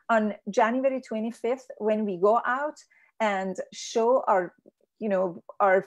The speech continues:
frustration with these policies, we can send our message to our, um,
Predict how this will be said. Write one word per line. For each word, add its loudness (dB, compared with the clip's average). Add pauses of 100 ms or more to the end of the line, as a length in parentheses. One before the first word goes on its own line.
frustration -2
with -2
these 0
policies, -6 (240)
we -2
can -4
send -4
our -2
message -8
to -4
our, 2 (340)
um, 0